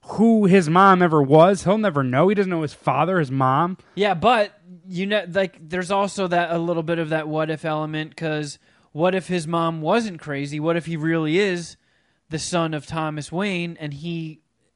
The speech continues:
Speaker 2: being a billionaire, fudged documents to show that he was a-, adopted?
Speaker 1: Shuddy,
Speaker 2: To kinda
Speaker 1: do
Speaker 2: hide
Speaker 1: you
Speaker 2: it.
Speaker 1: wanna make fun of him? I'll let you go ahead. Go ahead, you make fun of him.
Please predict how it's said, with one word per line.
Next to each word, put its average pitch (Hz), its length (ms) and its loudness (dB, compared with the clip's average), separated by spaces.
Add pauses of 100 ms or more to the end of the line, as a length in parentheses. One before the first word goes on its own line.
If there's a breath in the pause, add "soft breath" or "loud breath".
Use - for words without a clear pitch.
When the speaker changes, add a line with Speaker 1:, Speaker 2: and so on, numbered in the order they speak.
(120)
Speaker 2:
being 165 200 -4
a 143 60 -8
billionaire, 151 520 -2
fudged 151 520 -4 (160)
documents 156 680 -2
to 143 120 -8
show 147 240 -4
that 139 100 -6
he 143 100 -6
was 139 200 -6
a-, 131 200 -8
adopted? 123 580 -6 (640)
Speaker 1:
Shuddy, 190 280 0
Speaker 2:
To 165 80 0
kinda 147 240 -6
Speaker 1:
do 135 40 -10
Speaker 2:
hide 165 140 0
Speaker 1:
you 226 80 4
Speaker 2:
it. - 20 4
Speaker 1:
wanna 220 140 2
make 214 200 -2
fun 220 180 -2
of 214 60 -2
him? 214 180 -4 (1700)
I'll 147 120 -2
let 135 140 -6
you 131 60 -18
go 127 80 -10
ahead. 117 180 -16 (260)
Go 147 80 -16
ahead, 127 160 -16
you 131 80 -12
make 123 160 -12
fun 123 160 -10
of 127 80 -12
him. 131 100 -16